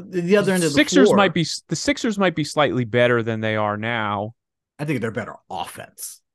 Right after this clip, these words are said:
Speaker 1: I don't know if
Speaker 2: Yes.
Speaker 1: they're better
Speaker 2: Oh,
Speaker 1: team.
Speaker 2: yeah, yeah, yeah. Uh-huh. Definitely a better
Speaker 1: Yeah.
Speaker 2: off-, uh, yeah, better offense, more, I guess, more optionality, more, you know,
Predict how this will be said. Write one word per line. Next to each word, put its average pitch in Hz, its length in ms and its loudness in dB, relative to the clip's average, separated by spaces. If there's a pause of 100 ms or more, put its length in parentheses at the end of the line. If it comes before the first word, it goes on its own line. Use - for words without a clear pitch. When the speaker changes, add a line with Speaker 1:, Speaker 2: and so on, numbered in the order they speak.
(240)
Speaker 1:
I 123 60 -8
don't 113 100 -6
know 110 100 -6
if - 40 -6
Speaker 2:
Yes. 170 280 0
Speaker 1:
they're - 100 -10
better 180 180 8
Speaker 2:
Oh, 139 60 6
Speaker 1:
team. 139 100 4
Speaker 2:
yeah, 165 100 6
yeah, 131 160 6
yeah. 123 360 0 (260)
Uh-huh. 117 340 -4 (200)
Definitely 175 340 0
a 147 60 -2
better 113 220 0
Speaker 1:
Yeah. 110 60 2
Speaker 2:
off-, 110 240 -2 (200)
uh, 107 160 -2
yeah, 95 320 -2 (100)
better 120 480 0
offense, 107 540 -6
more, 98 420 -8 (540)
I 104 140 -6
guess, 95 420 -2 (300)
more 117 200 2
optionality, 101 880 -2 (540)
more, 101 400 -2 (160)
you 107 140 -4
know, 92 200 -6